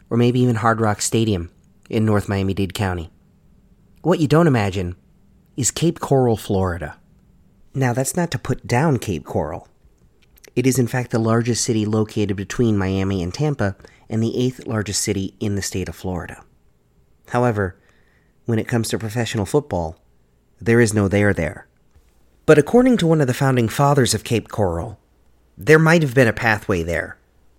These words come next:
In January nineteen fifty-eight, there was no Cape Coral. There was approximately one hundred square miles of pristine mangrove swamp.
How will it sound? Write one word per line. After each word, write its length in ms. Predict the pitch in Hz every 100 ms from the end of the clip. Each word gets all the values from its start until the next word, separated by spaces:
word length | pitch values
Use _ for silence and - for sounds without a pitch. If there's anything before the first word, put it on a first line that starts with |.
| _ - - - _ _ _ - _ _ -
In 180 | 131 120
January 480 | 127 185 196 151 127
nineteen 340 | 117 - 110
fifty-eight, 640 | - 104 110 98 90 - _ _ _
there 180 | - 170
was 220 | 147 135
no 120 | 113
Cape 280 | 92 95 80
Coral. 440 | - 90 78 85 - _ _ _ _ _ _
There 120 | 139 127
was 140 | 127
approximately 680 | 123 180 185 - 196 185 170
one 220 | 135 160
hundred 280 | 160 139 113
square 260 | - 117
miles 380 | 110 123 127 131
of 180 | 104 -
pristine 760 | - 170 - - 156 156 156 -
mangrove 680 | 117 113 117 107 107 101 92 -
swamp. 480 | - 92 80 -